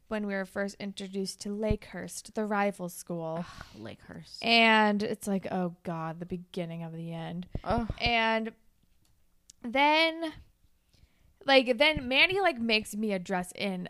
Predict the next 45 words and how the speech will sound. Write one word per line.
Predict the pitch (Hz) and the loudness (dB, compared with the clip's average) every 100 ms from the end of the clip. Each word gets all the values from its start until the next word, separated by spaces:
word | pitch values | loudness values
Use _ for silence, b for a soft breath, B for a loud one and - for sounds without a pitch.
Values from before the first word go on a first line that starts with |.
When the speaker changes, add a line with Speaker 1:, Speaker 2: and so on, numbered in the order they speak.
| - | -4
Speaker 1:
a | 185 180 | -2 -2
Spirit | - 185 175 | -4 -6 -6
Squad | - 170 170 180 | -6 -6 -4 0
uniform | 208 196 180 180 180 | 0 0 -2 -2 -2
and | 180 | -4
is | |
like, | 165 139 - _ _ | 0 -2 -2 _ _
"Mia, | 214 226 185 - | 2 6 6 4
she, | - - - | -8 -12 0
or | 202 190 180 - _ _ - | 2 2 0 -6 _ _ -6
Darcy, | 202 214 214 190 | 2 2 2 -4
she's | 185 196 | -8 -2
not | 214 196 - | 2 2 2
cut. | 208 151 - | 0 0 0
Like, | 175 | -4
she's | - 196 | -4 -4
the | 196 | -2
best | 185 185 - | 2 0 0
one." | 190 175 | 0 2
And | 175 190 190 - B B B - | 0 -2 -4 -8 B B B 4
Darcy | 240 233 226 | 8 8 6
is | 220 | 0
like, | 208 208 - B B B _ _ _ _ | 2 0 -2 B B B _ _ _ _
"Oh," | 254 247 | 12 12
and | 240 | 12
then | 247 233 | 8 4
Mia's | 226 214 196 | 2 2 0
like, | 196 | -2
"Yeah, | 240 254 220 - | 4 8 8 8
or | 247 | 4
unless | 233 226 233 | 4 4 2
you | 247 | 2
have | 240 220 | 0 2
a | 214 | 0
no | 208 208 220 | 0 2 2
single | 226 233 220 208 | 0 -2 0 0
mothers | 202 185 196 180 175 175 | 0 0 0 -2 -4 -10
policy | 175 170 170 175 170 | -8 -6 -6 -6 -6
or | 175 | -6
something | 180 180 180 | -4 -4 -2
like | 180 180 | -2 -2
that." | 185 180 180 | 0 2 0
And | 214 | -2
Darcy's | 208 202 202 220 | -2 -2 -2 -4
like, | 220 | -4